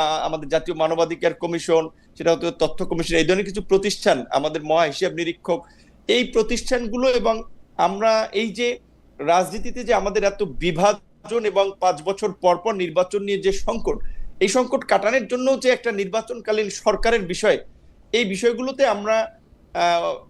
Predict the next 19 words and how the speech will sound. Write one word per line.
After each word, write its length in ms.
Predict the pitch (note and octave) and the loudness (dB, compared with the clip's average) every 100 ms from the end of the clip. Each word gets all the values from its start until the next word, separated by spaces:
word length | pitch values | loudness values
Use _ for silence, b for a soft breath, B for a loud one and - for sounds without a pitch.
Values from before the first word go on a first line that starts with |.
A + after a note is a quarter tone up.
| - - - | -20 -20 -14
মোটামুটি 480 | F3 G#3 B3+ C4+ C4 | -4 0 2 4 4
আলোচনা 400 | G3+ G#3 A3 A3+ | 2 0 -8 -10
সাপেক্ষে 640 | - F#3+ G#3+ - B3+ B3+ - - - E3+ | -10 -6 -8 -4 -4 -4 -10 -18 -2 0
একটা 180 | F#3 | 0
জায়গায় 280 | F#3+ G3+ G3+ - | 2 2 2 2
পৌঁছেছি। 440 | A3+ - D3 - - - - - | 2 2 -8 -10 -8 -6 -4 -4
এখন 260 | - A3 - | 0 2 4
এইগুলো 380 | G3 G3 F#3+ C4+ | 4 4 4 2
যদি 260 | C4+ C4 C#4 | 2 2 0
কাটা 640 | - - G#3+ G#3+ B3 B3+ | 0 2 2 2 2 2
সেরা 340 | B3+ A#3+ A#3+ B3 B3 | 0 0 0 -2 -6
ছাড়াও 440 | - G#3+ C4+ C#4 | -4 2 4 2
যদি 200 | A#3+ A#3 | 0 -10
সামনে 380 | G#3+ - G3+ G#3+ | -14 -8 -6 -2
বাস্তবায়ন 480 | F#3+ F#3 - G3+ G3 | -2 -2 0 0 0
করে 240 | G3 G3 | 0 2
যারা 180 | G3+ F#3+ | 4 4
সরকার 340 | - F3 F3+ | 4 4 4
গঠন 240 | F3+ D#3+ | 4 4